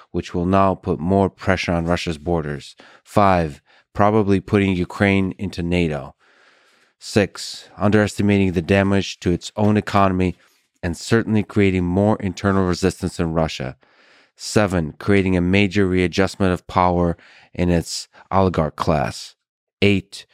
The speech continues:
putting cluster and vacuum bombs into play.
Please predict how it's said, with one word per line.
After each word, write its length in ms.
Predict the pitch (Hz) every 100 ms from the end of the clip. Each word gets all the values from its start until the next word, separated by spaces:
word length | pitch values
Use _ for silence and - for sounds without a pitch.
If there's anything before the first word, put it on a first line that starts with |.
| _ _ _
putting 300 | - 95 95
cluster 760 | - - 101 - - 92 90 -
and 200 | 90 80
vacuum 760 | 87 90 - - - 82 80
bombs 480 | 80 85 85 82 73
into 300 | 85 78 78
play. 480 | - 76 73 65